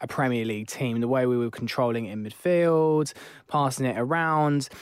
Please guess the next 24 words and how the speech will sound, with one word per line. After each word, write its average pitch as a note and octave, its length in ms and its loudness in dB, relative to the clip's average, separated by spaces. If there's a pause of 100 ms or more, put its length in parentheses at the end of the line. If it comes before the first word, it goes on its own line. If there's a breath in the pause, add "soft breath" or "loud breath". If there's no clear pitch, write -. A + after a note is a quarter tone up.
(240 loud breath)
you D#3 100 0
know, C#3 100 0
and D3 120 0
players F3 300 2
that C#3+ 60 0
had C3 100 -2
come D3+ 180 -2
up D3 100 -2
from C#3+ 120 -4
the B2+ 80 0
Championship A#2 500 -4
just A#2+ 200 -10
didn't C#3 260 0
look B2+ 240 0
fazed A2 640 -4 (320 loud breath)
by A2 180 2
playing A2+ 380 -2
at G2 60 -10
this A2+ 200 -6
level A2 280 -4
at - 180 -8
all, A2 160 -2
and A#2 160 -2
then B2+ 260 0